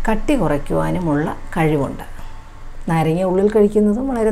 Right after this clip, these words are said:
നല്ലതാണ്. അപ്പോൾ നാരങ്ങ നീര് പഞ്ഞിയിൽ മുക്കി മുഖത്ത് തുടയ്ക്കാം. അത് ചെയ്യുമ്പോൾ വളരെ ശ്രദ്ധിക്കണം. പലർക്കും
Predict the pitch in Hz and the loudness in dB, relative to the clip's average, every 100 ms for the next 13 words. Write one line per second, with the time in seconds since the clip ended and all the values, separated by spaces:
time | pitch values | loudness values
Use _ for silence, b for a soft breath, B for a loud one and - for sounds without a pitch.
0 | 220 175 165 135 269 294 - - - - | 2 2 2 0 -2 -6 -10 -10 -12 -12
1 | - B B B B 208 277 - 247 202 | -12 B B B B -6 -4 -2 2 2
2 | 190 208 247 285 302 220 175 147 156 - | 2 2 4 4 4 4 2 2 0 -2
3 | 202 165 170 196 240 190 135 - - 175 | -2 0 2 2 2 0 -4 -8 -6 -4
4 | 151 165 - 175 170 139 135 156 - - | -4 -4 -4 -2 -2 -2 -4 -6 -10 -14
5 | - - - - - - B B B B | -16 -16 -16 -16 -16 -16 B B B B
6 | 208 220 277 190 156 156 170 156 143 151 | -2 0 4 2 2 0 0 0 0 -2
7 | 180 160 139 139 135 139 147 - - 165 | -2 -2 -2 0 0 -2 -2 -6 0 2
8 | 156 156 165 - 185 | 2 2 0 0 2